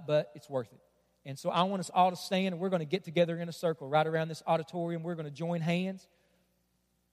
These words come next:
and we're gonna pray that God would break us and consume us and use us, and then we're gonna leave. All right, then we're dismissed. So let's just wrap all the way around.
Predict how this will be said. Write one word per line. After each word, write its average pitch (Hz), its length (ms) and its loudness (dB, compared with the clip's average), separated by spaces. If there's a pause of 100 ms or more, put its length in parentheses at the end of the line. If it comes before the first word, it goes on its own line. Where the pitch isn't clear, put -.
(1120)
and 135 100 -4
we're 170 80 2
gonna 170 140 0
pray 180 460 6 (300)
that 160 100 4
God 160 200 8
would 156 120 -4
break 170 300 4
us - 300 -4 (380)
and 156 380 0
consume 202 460 0
us - 380 -4 (260)
and 170 160 -2
use 180 300 2
us, - 340 -12 (640)
and 156 140 2
then 165 100 0
we're 165 120 2
gonna 160 160 0
leave. 135 220 -2 (340)
All 135 80 0
right, 165 200 8
then 170 120 0
we're 170 100 -2
dismissed. 160 380 -8 (200)
So - 120 2
let's 220 160 8
just 233 160 -6
wrap 220 220 10
all 220 160 8
the 233 60 2
way 240 120 6
around. 233 540 4